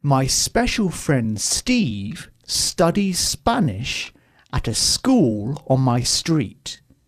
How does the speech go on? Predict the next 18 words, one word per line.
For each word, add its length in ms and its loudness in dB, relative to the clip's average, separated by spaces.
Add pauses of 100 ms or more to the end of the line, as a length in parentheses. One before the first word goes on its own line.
(580)
He 220 2
loves 460 4
Spain 840 -4 (380)
and 160 2
he's 240 -2
an 200 4
excellent 680 -2
student. 880 -2 (920)
He's 320 -2
really 520 2
smart 920 0 (320)
and 160 2
stylish 880 0
too. 400 0 (1000)
My 180 -4
special 680 0
friend 460 2
Steve 760 0